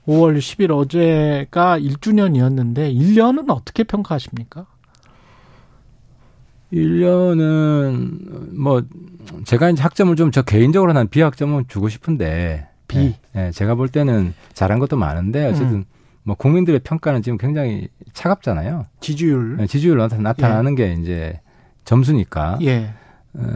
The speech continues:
Speaker 2: 그래서 특히 이제 제일 좀 아쉬운 점은
Speaker 1: 음.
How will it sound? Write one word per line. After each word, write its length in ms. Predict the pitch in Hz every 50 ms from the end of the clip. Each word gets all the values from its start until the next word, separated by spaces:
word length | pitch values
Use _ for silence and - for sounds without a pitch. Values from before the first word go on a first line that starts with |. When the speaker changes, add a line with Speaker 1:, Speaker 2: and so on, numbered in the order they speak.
| 107 107 113
Speaker 2:
그래서 200 | 113 123 123 123 -
특히 760 | - - - 185 - _ _ - - - 214 202 185 165 151
이제 300 | 131 113 - 123 123 120
제일 580 | 110 - - - 101 107 127 143 160 165 165 156
좀 140 | 147 151 139
아쉬운 420 | 107 98 98 - - 143 151 151
점은 380 | 131 107 90 87 110 143 156 131
Speaker 1:
음. 400 | - 85 151 143 123 113 110